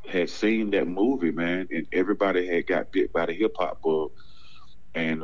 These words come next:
wanted to make their, um, make their stand in hip hop, man. And, and I think that's how it's, it's at least coming from the Dungeon family era, because de-, definitely there were others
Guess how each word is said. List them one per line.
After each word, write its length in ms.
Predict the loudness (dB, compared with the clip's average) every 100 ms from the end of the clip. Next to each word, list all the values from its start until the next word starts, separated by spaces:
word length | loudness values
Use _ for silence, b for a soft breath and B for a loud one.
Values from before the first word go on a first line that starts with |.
| -6
wanted 400 | -4 2 2 2
to 340 | 2 2 2 -4 -10 -4
make 300 | 0 0 2
their, 220 | 2 2
um, 440 | 0 -2 -2 -6 -10 -4
make 160 | -2 0
their 120 | 0
stand 420 | 0 -2 -2 -2
in 80 | -4
hip 240 | 0 0
hop, 260 | 0 -2 -2
man. 280 | -4 -4 -4
And, 180 | -6 -6
and 140 | -4 -2
I 60 |
think 280 | -2 -2 0
that's 220 | 0 0
how 320 | 0 0 0 -4 B B B B B B -4
it's, 300 | -2 -2 -4 -6
it's 200 | -6 -4
at 180 | -2 4
least 280 | 6 4 2
coming 280 | -2 -2 -4
from 380 | 0 0 0 -6 b b b b -12 -10 -2
the 100 | 0
Dungeon 360 | 2 2 0 -4
family 560 | 0 2 2 0 2
era, 260 | 4 2 0
because 340 | -2 0 0
de-, 180 | 2 2
definitely 380 | 4 0 0 -2
there 140 | 0
were 320 | 2 4 4 4
others 440 | 2 2 -2